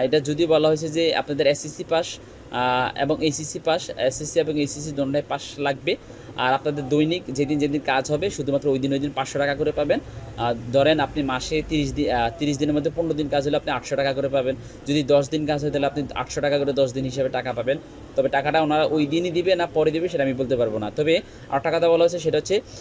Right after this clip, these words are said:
দুই বা তত-, আহ, এক-, একই ভাই বোন যদি দুইয়ের বেশি আবেদন করেন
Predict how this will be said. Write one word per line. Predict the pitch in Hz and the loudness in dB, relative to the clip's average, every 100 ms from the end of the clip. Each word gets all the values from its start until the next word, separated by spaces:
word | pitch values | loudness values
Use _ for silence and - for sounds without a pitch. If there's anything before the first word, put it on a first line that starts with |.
| - - 127 | -14 -8 0
দুই | 180 190 | 2 4
বা | 185 190 190 185 | 4 6 6 4
তত-, | 160 143 | 2 2
আহ, | - 143 135 - | 0 2 2 2
এক-, | 156 - | 0 4
একই | - - 196 196 | 2 4 2 4
ভাই | 170 143 151 | 4 4 4
বোন | 170 | 0
যদি | 160 160 165 | 0 -4 -2
দুইয়ের | 156 190 165 | 0 4 4
বেশি | 127 147 - | 4 2 4
আবেদন | 151 143 151 | 2 2 0
করেন | 151 156 | 2 2